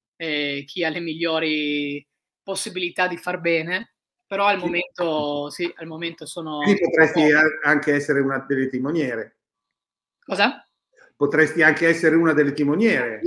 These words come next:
Speaker 1: Sì, sì, no, abbiamo fatto delle sessioni al simulatore dove, dove ho timonato per un po' di giorni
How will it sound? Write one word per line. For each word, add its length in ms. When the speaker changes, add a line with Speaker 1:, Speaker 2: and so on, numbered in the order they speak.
Speaker 1:
Sì, 200
sì, 180
no, 180
abbiamo 260
fatto 320
delle 180
sessioni 400
al 80
simulatore 680
dove, 600
dove 180
ho 80
timonato 1300
per 140
un 80
po' 120
di 100
giorni 680